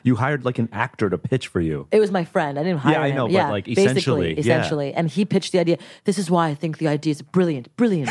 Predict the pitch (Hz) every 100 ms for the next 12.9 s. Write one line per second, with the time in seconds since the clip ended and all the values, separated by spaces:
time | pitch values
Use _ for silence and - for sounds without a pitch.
0 | - 120 - - - - 339 415 415 -
1 | 190 180 180 190 - 190 190 190 185 135
2 | 127 120 113 117 101 117 104 - 101 92
3 | 202 190 190 170 104 101 - - - 226
4 | 208 202 202 185 - 180 170 202 123 -
5 | - 208 196 180 - _ _ - 185 202
6 | 170 175 175 165 185 175 175 156 160 202
7 | 82 - - _ - 156 165 160 143 156
8 | 156 156 - 156 147 - 151 147 147 147
9 | 147 - - 165 - 135 113 104 - 151
10 | 147 113 139 139 139 139 - 156 147 131
11 | 143 151 160 147 160 156 151 147 147 -
12 | 170 156 143 160 156 - 254 254 269